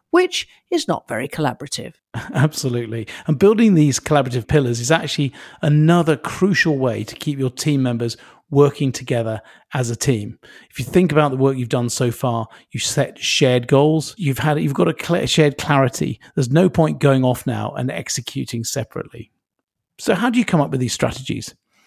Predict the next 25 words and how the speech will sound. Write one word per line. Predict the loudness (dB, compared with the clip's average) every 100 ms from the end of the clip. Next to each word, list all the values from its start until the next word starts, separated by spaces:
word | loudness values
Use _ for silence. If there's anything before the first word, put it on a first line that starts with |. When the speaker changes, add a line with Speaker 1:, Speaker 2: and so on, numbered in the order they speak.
| _
Speaker 2:
Now, | 0 2
you | 4 4
may | 4
be | 4
a | 2
strategic | 0 -2 2 2 0 0
genius, | 2 4 4 4 2
or | 2
you |
might | 2 2
have | 0 2
one | 4
on | 4 2
your | 2
team | 4 4 6
and | 6
be | 6
able | 4 4
to | 2
just | 0 2 0
identify | 2 4 4 2 0
the | 0
strategies | -2 -2 -2 -2 -2 0
you | 0
need. | 0 -4